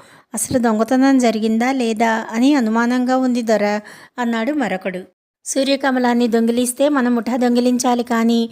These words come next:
మరెవరికి సాధ్యమవుతుంది?" అన్నాడు మూడోవాడు. ముని కాసేపు ఆలోచించి, "సూర్యకమలాన్ని ఎవరూ దొంగిలించలేదు.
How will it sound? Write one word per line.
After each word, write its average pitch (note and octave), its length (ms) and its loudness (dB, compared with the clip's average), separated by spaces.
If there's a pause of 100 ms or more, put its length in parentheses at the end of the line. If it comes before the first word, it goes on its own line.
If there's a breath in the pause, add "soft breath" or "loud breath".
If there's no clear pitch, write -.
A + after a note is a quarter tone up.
(320 loud breath)
మరెవరికి C4+ 460 0
సాధ్యమవుతుంది?" B3 1000 0
అన్నాడు B3 380 0
మూడోవాడు. G#3 560 0 (420 soft breath)
ముని C#4 180 -2
కాసేపు B3+ 500 -4
ఆలోచించి, A3 760 -4 (220 loud breath)
"సూర్యకమలాన్ని C#4 840 -2
ఎవరూ B3+ 260 -4
దొంగిలించలేదు. G#3 800 -6